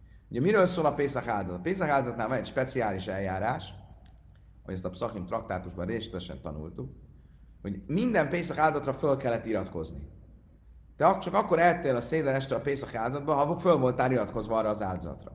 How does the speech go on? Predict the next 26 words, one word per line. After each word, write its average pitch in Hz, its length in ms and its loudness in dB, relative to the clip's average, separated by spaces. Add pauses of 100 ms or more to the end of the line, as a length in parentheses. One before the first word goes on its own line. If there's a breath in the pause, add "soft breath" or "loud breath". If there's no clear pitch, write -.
(140)
Tehát 123 160 -6
mi 185 120 2
most 165 220 0
úgy 156 120 0
döntünk, 160 500 -2 (360 loud breath)
Kálmán 143 360 4
Gábor 117 320 2
én, 190 480 -4
én 185 140 2
hozom 139 200 4
az 123 100 0
áldozatot, 165 540 2
Kálmán 123 440 2
az 107 60 -4
én 147 120 -2
áldozatomra, 151 540 0
oké, 107 200 -2
te 98 360 -4
iratkozz 104 420 -4
föl, 160 400 -2
na, 135 480 0
iratkozz 117 340 -4
föl, 165 100 0
a 139 120 2
teletekbe 127 540 0
eljárok. 90 440 -4